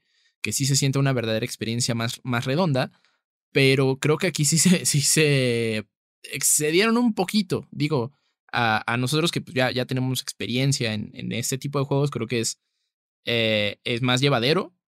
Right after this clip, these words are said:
pero para alguien que es la primera vez que se acerca a un videojuego gracias a que, bueno, está ambientado en el mundo de Harry Potter, sí puede llegar a representar una pequeña barrera.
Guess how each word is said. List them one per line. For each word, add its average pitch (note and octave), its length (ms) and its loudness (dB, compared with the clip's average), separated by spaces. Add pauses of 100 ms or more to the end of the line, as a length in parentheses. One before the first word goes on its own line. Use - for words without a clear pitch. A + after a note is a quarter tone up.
pero A#2+ 720 0
para B2+ 220 2
alguien G#3+ 320 -2
que C3 140 2
es C3 80 0
la F3+ 120 -2
primera A#2+ 380 0
vez B2+ 280 0
que - 100 -12
se - 120 -4
acerca B2 300 -4
a C#3 40 0
un C#3 60 0
videojuego B2 520 0
gracias B2+ 580 0
a G#2+ 80 -6
que, - 240 -10 (100)
bueno, - 200 -14 (120)
está - 420 -2
ambientado A#2 480 0
en A2 80 -2
el - 80 -4
mundo B2+ 180 -2
de G#2+ 100 -6
Harry B2 180 -2
Potter, C3+ 360 -4 (440)
sí - 140 -12
puede - 200 -4
llegar G3+ 180 4
a A3+ 100 4
representar D3+ 760 0 (200)
una E3 640 0 (140)
pequeña D#3+ 600 0
barrera. B2 640 0